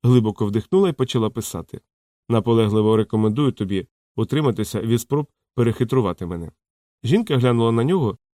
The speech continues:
і гидливо скривила губи. Кивнула на звіра, який досі не зводив з неї вогненно-червоних очіськ. "А цей знає, хто він?" "Він знає, чому таким став. Цього більш ніж достатньо.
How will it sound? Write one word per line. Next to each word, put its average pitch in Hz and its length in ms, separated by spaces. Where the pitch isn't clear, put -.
і 107 60
гидливо 127 380
скривила 113 420
губи. - 340
Кивнула 117 360
на 113 140
звіра, 147 320
який 117 280
досі 113 300
не 113 120
зводив 110 320
з 98 80
неї 131 300
вогненно-червоних 113 1080
очіськ. - 460
"А 170 120
цей 160 220
знає, 180 240
хто 110 200
він?" 92 220
"Він 110 160
знає, 131 300
чому 113 280
таким 117 320
став. 101 320
Цього 120 300
більш 117 340
ніж 107 140
достатньо. 104 560